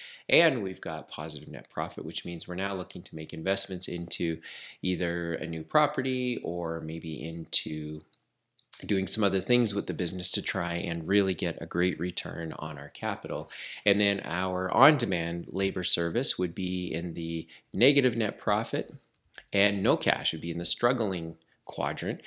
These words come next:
because we are two months into the exercise and we're still figuring out how to diversify, um, our revenue off of, uh, a couple of key customers. And so we're not quite there yet where, where we have to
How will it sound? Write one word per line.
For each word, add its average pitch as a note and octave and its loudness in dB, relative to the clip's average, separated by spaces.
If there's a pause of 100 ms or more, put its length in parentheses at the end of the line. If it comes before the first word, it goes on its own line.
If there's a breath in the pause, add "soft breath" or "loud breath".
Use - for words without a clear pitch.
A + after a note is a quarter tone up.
(280 loud breath)
because E2 -2
we E2+ -2
are E2 -2
two - 2
months A#2+ 4
into G#2 0
the G2+ 2
exercise G#2 4
and F2 -4
we're E2+ -2
still F#2+ 4
figuring F2+ -4
out F2 -4
how F2+ -2
to - -4
diversify, E2 -2 (440 loud breath)
um, D#2 -6 (300)
our F#2 4
revenue F2+ -2
off F2+ 2
of, - -8
uh, D2+ -4
a F#2+ -2
couple G2 -2
of F2 -6
key G#2 -2
customers. E2+ 0
And D#2+ -2
so D#2 0 (340 loud breath)
we're F#2+ 0
not - 0
quite G#2 0
there G2+ 4
yet F#2+ 2
where, D2+ -4 (100)
where D2 -4
we E2 -6
have E2+ -6
to D2+ -6